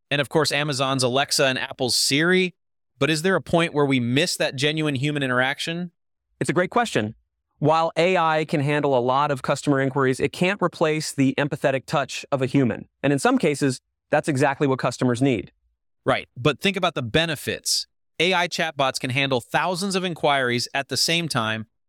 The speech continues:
Speaker 1: and they're available twenty-four seven. That's a level of scalability, efficiency, and availability that human customer service reps can't match.
Speaker 2: True, but efficiency isn't everything.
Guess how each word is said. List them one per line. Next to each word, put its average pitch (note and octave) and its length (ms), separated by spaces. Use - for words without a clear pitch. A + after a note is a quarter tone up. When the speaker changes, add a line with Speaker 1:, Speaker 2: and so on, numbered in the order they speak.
Speaker 1:
and D3+ 160
they're F#3 140
available E3 420
twenty-four D3+ 520
seven. F#2 300
That's D#3+ 320
a A3 80
level F3 360
of C3 60
scalability, F3 920
efficiency, D#3+ 640
and C3 120
availability C#3+ 800
that A#2+ 180
human E3+ 360
customer D3 380
service C#3 360
reps B2+ 240
can't - 300
match. A2+ 520
Speaker 2:
True, D3 280
but - 100
efficiency C#3 500
isn't A2 180
everything. A2 440